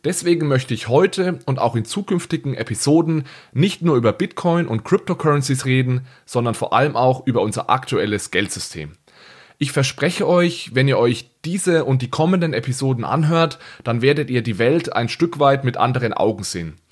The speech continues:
Ich möchte jetzt nicht übertreiben, aber Geld ist etwas, womit wir uns jeden Tag umgeben und trotzdem wissen viele oder sogar die meisten nicht, wie genau Geld funktioniert.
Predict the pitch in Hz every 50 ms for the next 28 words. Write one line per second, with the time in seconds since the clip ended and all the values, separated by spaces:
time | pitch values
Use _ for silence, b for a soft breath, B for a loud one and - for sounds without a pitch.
0 | B B B B B B - 123 127 135 165 175 - 156 131 131 - - 170 185
1 | 175 - 123 120 113 - - 117 117 123 147 190 185 185 185 185 - - - 123
2 | 127 123 117 113 - - 127 135 160 180 - 160 139 - - 139 135 - 143 135
3 | 135 135 131 - - 123 120 123 139 135 139 139 123 95 107 104 - - 113 117
4 | 135 156 175 170 - 143 139 143 135 123 110 - - 139 156 180 160 175 175 175
5 | 170 B B B B B B B 120 117 - 143 147 147 - - 151 135 123 127
6 | 127 - 107 - - - 151 180 196 208 190 190 - 127 131 127 127 - 131 117
7 | 117 110 110 110 98 101 101 117 139 147 - - - 120 117 131 131 131 - 113
8 | 110 135 147 131 131 117 110 107 110 110 110 - 104 104 110 101 - - - -
9 | 101 - - - 98 90 90 78 - -